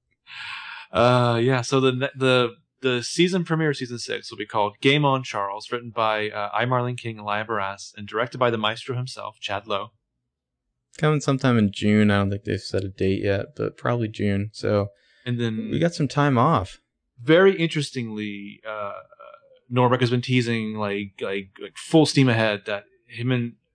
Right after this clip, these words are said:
Speaker 1: Joseph Doherty are producing seas-, episodes two and three. And today he's been having a great time on Twitter,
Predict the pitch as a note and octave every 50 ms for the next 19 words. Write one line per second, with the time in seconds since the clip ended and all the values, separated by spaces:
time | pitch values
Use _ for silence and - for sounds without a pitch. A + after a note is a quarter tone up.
0 | _ _ _ _ - B2 B2+ A#2 A#2+ A#2+ B2+ A2+ A2 A2 A2 A2+ G#2+ G#2 - A#2
1 | G#2+ A#2 A2+ A2 - A2+ A2 G#2+ G#2 G2+ - A#2+ A#2 A2 - B2 B2 - - C3
2 | A2+ - - - - D3 C#3+ D3+ D3+ D3 - - - B2+ A2 G2 F#2+ G2 _ _
3 | _ _ _ _ _ _ _ _ _ _ - A2+ A2+ A2 G#2 - A#2 B2+ C3+ C3+
4 | C3 B2+ B2 A#2+ A2 A2+ A2 A2 G#2+ G#2 - A#2 A2+ A2+ - A#2 G#2+ G#2+ G#2+ G#2+
5 | - - A#2 G#2+ G#2+ G#2 A2 A2